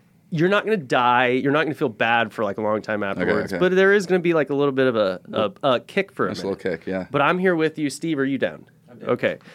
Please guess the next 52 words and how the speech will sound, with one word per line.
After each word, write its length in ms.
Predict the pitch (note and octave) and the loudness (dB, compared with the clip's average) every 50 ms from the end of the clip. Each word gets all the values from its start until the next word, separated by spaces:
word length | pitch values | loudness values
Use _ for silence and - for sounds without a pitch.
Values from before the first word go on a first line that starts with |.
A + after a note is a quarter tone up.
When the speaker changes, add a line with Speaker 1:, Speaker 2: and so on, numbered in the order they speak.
| - - - - - | -20 -20 -20 -20 -12
Speaker 1:
So 120 | - F#2+ | -6 -2
we're 100 | C3+ D3 | 0 2
gonna 160 | D#3+ D#3 D3 D#3+ | 2 4 4 2
open 200 | F#3 F#3+ A3 A3+ | 2 2 2 2
up 120 | A3 A3 | 0 0
these 200 | A3 A3 G3 - | -2 -4 -4 -4
chips. 520 | - - - - E3 C3 B2 B2 - - - | -6 -8 -4 0 0 2 2 0 -2 -6 -6
I 80 | - D3+ | -2 0
don't 120 | F#3 G#3+ | 2 2
know 60 | A#3 A3 | 2 0
if, 60 | F3+ | 0
we'll 140 | E3 D3 C#3 | -2 -8 -8
probably 240 | - - G#3+ B3+ C#4 | -2 0 2 2 2
have 60 | A#3+ - | 2 2
to 40 | D3+ | 2
go 100 | C#3 B2 | 0 0
buy 200 | G#2 B2+ A#2 A2+ | 2 2 0 2
more 220 | G#2+ G#2+ A#2 D#3 F#3 | 2 2 2 0 0
at 80 | - | -2
some 180 | - - G#3 G3 | -2 -4 -4 -2
point 220 | - G#3+ G#3+ G#3 F#3+ | -2 0 0 0 0
if 80 | - | 0
we 60 | C3+ | 0
wanna 140 | B2+ C3+ C3+ | 0 0 2
make 160 | B2 A#2+ B2 | 0 -2 -2
this 180 | - C3+ B2+ - | -4 -6 -6 -6
a 60 | B2 | -6
thing. 420 | F#2 - B2 C#3+ E3+ F#3+ G3+ F#3+ F#3 - - - - | -4 -2 0 0 0 0 0 -2 -6 -10 -18 -20 -18
Speaker 2:
<laughs> 260 | - - - - - A#2+ | -18 -16 -14 -10 -2 0
Speaker 1:
But, 340 | C3+ C#3 B2 C3+ C#3+ - - | 2 2 2 2 0 0 0
um, 420 | D#3 C3 B2 A#2+ A2 G2+ G2+ - _ - - _ _ _ - | 0 0 2 0 0 -2 -4 -10 _ -20 -20 _ _ _ -2
it 100 | - G#3 | 0 0
was 200 | C4 C#4 D#4 - | 2 2 0 -4
fun 320 | - - G3+ A3 B3+ B3 G3+ | -2 0 2 2 4 4 4
last 300 | C#3+ E3 A3 A3 - - | 2 2 2 0 -2 -2
time, 280 | - A#2 A#2+ B2+ D3+ | 0 2 2 2 2
so 140 | F3+ - E3+ | 0 0 0
we're 120 | F3+ G3+ A3 | 0 0 -2
just 140 | G3+ - | -2 -4
gonna 220 | - G#3+ G#3+ G#3 F#3+ | -4 -4 -2 -4 -4
do 220 | D3 D3+ F3 F#3+ | -4 -4 -4 -2
it 60 | G3 | -2
again. 260 | F#3+ E3+ F3 C#3+ F#2+ - - - - - - - - - - - - - - | -2 -2 -2 -2 -2 -4 -8 -20 -20 -20 -20 -20 -20 -20 -20 -20 -18 -8 -4
All 80 | A#2 | -2
right, 260 | A#2 G#2+ F#2+ E2+ - - | 0 0 0 -2 -6 -8
so 440 | - - A#2+ A#2 A#2+ B2 A#2 A#2 A#2 | -6 -2 0 0 2 2 2 2 2
I'll 140 | - A#2+ B2 | 2 0 0
let 320 | D#3 F3 F3 - - - | 2 0 0 -2 -6 -8
you 200 | E3+ F3 E3+ E3 | -6 -4 -4 -2
reach 380 | D3+ D3+ D#3 D#3+ D#3+ - - - | -2 0 0 -2 -2 -4 -8 -8
in 320 | - C#3 C#3 C3+ C3 B2+ | -4 -2 -2 -2 -2 -4
here. 540 | B2 - D3+ C3 C3 C3 C3+ D#3+ F3+ F#3 | -6 -6 -4 -2 0 0 0 -2 -2 -4